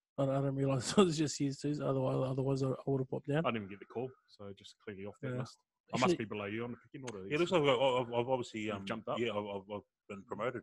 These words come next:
Speaker 3: up the list. So yeah.
Speaker 1: Haven't seen Huge on the bar once this year.
Speaker 2: Oh, come on.
Speaker 1: Unbelievable.
Speaker 2: Come on. I'll, I'll,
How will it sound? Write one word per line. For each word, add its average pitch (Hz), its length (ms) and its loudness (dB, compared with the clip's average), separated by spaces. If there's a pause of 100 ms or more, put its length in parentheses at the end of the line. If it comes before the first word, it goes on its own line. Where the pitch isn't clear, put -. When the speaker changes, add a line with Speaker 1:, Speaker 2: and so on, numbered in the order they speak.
Speaker 3:
up 98 160 -10
the 101 60 -6
list. - 240 -8
So 104 240 -10
yeah. 120 120 -10 (180)
Speaker 1:
Haven't 185 180 4
seen 175 240 8
Huge 170 220 8
on 151 100 12
the 143 80 10
bar 135 240 10
once 147 280 4
this 123 180 -4
year. 127 140 -8 (120)
Speaker 2:
Oh, 87 160 -2 (400)
come 85 140 -14
on. 82 60 -14 (120)
Speaker 1:
Unbelievable. 135 800 2
Speaker 2:
Come 98 140 -16 (720)
on. 139 80 -6
I'll, 135 160 -2
I'll, 127 220 2